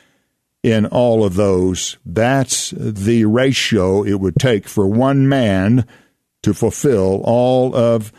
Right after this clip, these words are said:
the prophecies in the Old Testament. Wow, Jesus,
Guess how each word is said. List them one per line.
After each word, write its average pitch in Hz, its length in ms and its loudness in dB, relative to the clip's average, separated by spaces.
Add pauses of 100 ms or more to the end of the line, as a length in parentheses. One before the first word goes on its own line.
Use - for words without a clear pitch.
(160)
the 113 120 0
prophecies 104 1000 -2 (280)
in 95 180 0
the 90 120 2
Old 104 320 0
Testament. 90 460 -2
Wow, 107 540 -2 (200)
Jesus, 120 800 -2